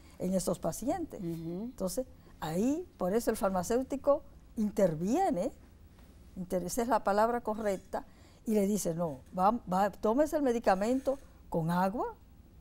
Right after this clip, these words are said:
Speaker 1: porque también se tiene la costumbre de tomarse los medicamentos con jugos, con leche,
Speaker 2: Ujú.
Speaker 1: con otros, eh,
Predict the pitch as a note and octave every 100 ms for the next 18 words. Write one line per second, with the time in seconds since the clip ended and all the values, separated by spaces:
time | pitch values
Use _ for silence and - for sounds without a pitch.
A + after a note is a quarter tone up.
0 | - - F#3 F3+ E3+ F#3 G#3+ G3+ G3+ G3+
1 | G3 F#3 - G3+ G#3 C4+ G#3+ F#3+ F3 F3+
2 | F#3+ G3 F3+ F3 F3 E3 E3+ F#3+ A3 A#3
3 | - - - F3 C#3+ F3+ G#3 A#3+ C#4+ -
4 | - - - F#3 E3 F3+ G#3 - D4+ -
5 | - - G3 F3+ F3 G#3+ B3+ - - -
6 | F3+ F#3+ G#3+ A#3 G#3 - F#3+ F#3 F3 E3